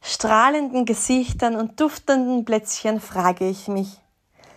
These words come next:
was macht Weihnachten für uns besonders? Weihnachten hat für jeden eine andere Bedeutung. Aber was bedeutet es für euch? Leo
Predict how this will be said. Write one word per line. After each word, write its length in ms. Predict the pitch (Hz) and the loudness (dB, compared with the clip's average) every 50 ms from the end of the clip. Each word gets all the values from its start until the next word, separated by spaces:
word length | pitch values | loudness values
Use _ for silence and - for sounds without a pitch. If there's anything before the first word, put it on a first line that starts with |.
| _ _ _ - | _ _ _ -4
was 460 | 170 170 170 185 240 254 - - - | 2 4 4 4 4 2 0 0 2
macht 340 | 254 220 214 - - - 175 | 2 2 2 0 -4 -2 0
Weihnachten 640 | 165 165 170 180 196 214 202 - - - 269 262 247 | 2 2 2 2 2 0 0 -4 -4 -2 -2 -2 -2
für 240 | - - 214 196 - | -2 -4 -4 -4 -2
uns 340 | 196 190 190 190 - - | -2 -2 -2 -4 -4 -4
besonders? 800 | - - 277 - - 220 190 180 180 180 175 180 180 - - - _ _ _ _ - - _ _ | -2 -2 0 2 2 2 2 2 2 2 0 0 0 -4 -8 -10 _ _ _ _ -20 -20 _ _
Weihnachten 680 | - 202 185 208 254 294 311 294 - - - 302 294 294 294 - - - - | 2 4 6 6 6 4 4 2 -2 -4 0 0 0 0 0 -6 -18 -4 0
hat 160 | - 240 233 | 0 0 2
für 160 | - - 254 | 0 0 0
jeden 580 | 240 214 196 196 202 220 240 269 302 294 294 277 | 0 0 0 0 0 2 2 4 4 4 4 4
eine 280 | - 254 262 277 269 | 4 4 4 4 4
andere 360 | 214 214 208 208 202 190 190 185 | 4 4 4 4 4 4 2 2
Bedeutung. 800 | 185 - 190 196 196 185 185 180 180 - 190 190 196 196 196 - - _ _ _ _ _ _ _ _ _ _ _ | 0 -2 -2 2 4 4 4 4 2 -2 -2 -2 -2 -2 -6 -8 -14 _ _ _ _ _ _ _ _ _ _ _
Aber 240 | - 196 190 190 185 | 2 4 6 6 6
was 260 | 190 185 196 - - | 6 4 4 2 -2
bedeutet 500 | - 208 196 208 196 190 185 190 190 - | -4 -2 2 4 4 4 4 2 -4 -4
es 140 | 185 180 - | -4 -4 -4
für 160 | - - - | -4 0 4
euch? 440 | - 220 214 196 190 196 - - - - - - - _ _ - | 6 6 6 6 4 -2 -10 -20 -20 -20 -20 -20 -20 _ _ -4
Leo 520 | - 180 185 214 247 277 285 285 277 294 | 0 2 4 6 8 8 8 8 8 6